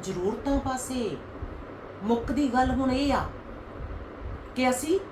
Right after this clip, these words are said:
ਆਪਣੇ ਦਿ-, ਸ਼ੁਰੂ ਤੋਂ ਹੀ, ਬਚਪਨ ਤੋਂ ਹੀ ਅਸੀਂ ਬੱਚੇ ਨੂੰ ਕਦੇ ਇਹ ਨਹੀਂ ਸਿਖਾਉਂਦੇ ਕਿ ਬੱਚੇ ਖੁਸ਼ ਰਹਿੰਦਾ। ਅਸੀਂ ਸਿਖਾਉਂਦੇ ਆ, "ਤੂੰ ਡਾਕਟਰ ਬਣ, ਤੂੰ ਆ ਕਰ, ਫਿਰ ਤੂੰ ਖੁਸ਼ ਰਹੇਂਗਾ। ਤੂੰ ਪੜ੍ਹ,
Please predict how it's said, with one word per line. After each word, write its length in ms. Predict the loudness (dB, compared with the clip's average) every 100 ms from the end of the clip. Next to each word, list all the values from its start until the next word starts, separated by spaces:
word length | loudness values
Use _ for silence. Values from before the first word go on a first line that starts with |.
| -8 -8 0
ਆਪਣੇ 300 | 0 2 4
ਦਿ-, 300 | 4 2 -2
ਸ਼ੁਰੂ 280 | 4 8 8
ਤੋਂ 140 | 8 2
ਹੀ, 120 | 0 -6 -10 -10 -2
ਬਚਪਨ 420 | 2 2 4 4 6
ਤੋਂ 120 | 2
ਹੀ 120 | 0 -4 -8 -2 0
ਅਸੀਂ 180 | 2 2
ਬੱਚੇ 280 | 2 2 2
ਨੂੰ 140 | 2 2
ਕਦੇ 160 | 0
ਇਹ 160 | 2 2
ਨਹੀਂ 100 | 2
ਸਿਖਾਉਂਦੇ 560 | 0 -2 -2 2 2 0 -6 -4
ਕਿ 80 | -2
ਬੱਚੇ 320 | -2 -2 -2
ਖੁਸ਼ 420 | -2 0 0 0
ਰਹਿੰਦਾ। 460 | -2 -2 -4 -4 -4
ਅਸੀਂ 180 | -4
ਸਿਖਾਉਂਦੇ 460 | -4 -4 -2 -2 4
ਆ, 180 | 4 2 -2 -8
"ਤੂੰ 120 | -4 4
ਡਾਕਟਰ 320 | 4 4 0
ਬਣ, 300 | 8 8 8 4 -6 -10 -6
ਤੂੰ 160 | 2 4
ਆ 120 | 4
ਕਰ, 380 | 6 8 8 8 -2 -2
ਫਿਰ 180 | 2 4
ਤੂੰ 180 | 4 2
ਖੁਸ਼ 240 | 2 0
ਰਹੇਂਗਾ। 380 | -4 -4 -4 -4 -6 -10 -10 -8 -6 -6 -6 -2
ਤੂੰ 180 | 2 4
ਪੜ੍ਹ, 300 | 8 10 10